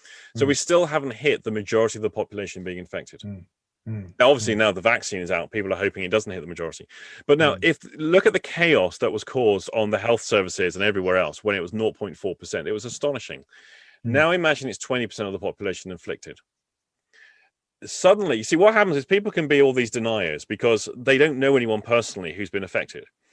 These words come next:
Speaker 1: and
Speaker 2: Hmm.
Speaker 1: they've not been affected. So it's easy to go, "Well, this isn't happening."
Speaker 2: Hmm.
Speaker 1: Yeah, in your reality, to your immediate vicinity, it's not happening, but it's
Speaker 2: Hmm.
Speaker 1: happening elsewhere. But the
Speaker 2: Hmm.
Speaker 1: narcissistic value says, "My experience is the totality of the universe."
Speaker 2: Yeah.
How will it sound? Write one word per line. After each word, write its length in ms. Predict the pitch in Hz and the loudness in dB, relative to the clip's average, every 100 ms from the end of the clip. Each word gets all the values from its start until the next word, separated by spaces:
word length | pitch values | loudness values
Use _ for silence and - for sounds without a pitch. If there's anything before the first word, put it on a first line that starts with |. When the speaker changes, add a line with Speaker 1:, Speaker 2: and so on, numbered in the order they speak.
| - - - | -20 -6 0
Speaker 1:
and 100 | 113 | 2
Speaker 2:
Hmm. 40 | |
Speaker 1:
they've 180 | 123 120 | 2 2
not 120 | 104 | -2
been 120 | 92 | -4
affected. 360 | 90 92 - 85 | -6 -8 -8 -6
So 120 | 127 | -4
it's 100 | 120 | 0
easy 300 | 156 208 160 | -2 -2 -4
to 100 | 110 | -2
go, 240 | 110 101 | 2 2
"Well, 260 | 110 139 139 _ | 4 4 4 _
this 180 | 233 233 | 0 2
isn't 220 | 170 175 | 0 -2
happening." 640 | 180 226 - 147 98 67 _ _ _ _ _ 101 | 0 -2 0 -4 -4 -6 _ _ _ _ _ 0
Speaker 2:
Hmm. 60 | |
Speaker 1:
Yeah, 100 | 143 | 2
in 200 | 127 131 | 2 0
your 320 | 117 131 156 175 | 0 4 6 6
reality, 500 | 131 117 113 - 113 | 6 4 0 -2 -6
to 140 | - | -4
your 260 | 107 120 117 | -2 0 0
immediate 380 | 110 104 107 - | -2 -2 -4 -6
vicinity, 460 | 104 131 120 101 | -6 -6 -4 -8
it's 100 | 80 | -10
not 120 | 85 | -12
happening, 380 | 90 85 85 69 _ - _ | -12 -14 -16 -18 _ -20 _
but 100 | 113 | -2
it's 80 | 120 | -2
Speaker 2:
Hmm. 60 | |
Speaker 1:
happening 260 | 120 104 107 | -6 -4 -6
elsewhere. 500 | 87 - 110 73 73 _ _ - - _ | -8 -6 -6 -6 -8 _ _ -20 -20 _
But 200 | 151 104 | 0 2
the 100 | 151 | 2
Speaker 2:
Hmm. 100 | 151 | 4
Speaker 1:
narcissistic 600 | 151 170 151 151 - 107 | 2 2 -4 -4 -4 0
value 360 | 131 147 135 92 | 4 4 4 0
says, 520 | - 92 87 90 - _ - - _ _ | -2 -2 -2 -4 -10 _ -20 -20 _ _
"My 640 | 156 160 202 220 175 151 143 | -20 -20 -18 -14 -2 2 4
experience 520 | 131 - 147 143 131 | 2 4 6 6 4
is 80 | 127 | -4
the 100 | 120 | -6
totality 600 | - 113 - 120 113 104 | -6 -6 -2 0 0 -2
of 80 | 90 | -4
the 80 | 104 | -2
universe." 560 | 135 90 55 - - _ _ _ _ _ | -4 -4 -10 -14 -20 _ _ _ _ _
Speaker 2:
Yeah. 340 | 147 151 127 | 4 8 8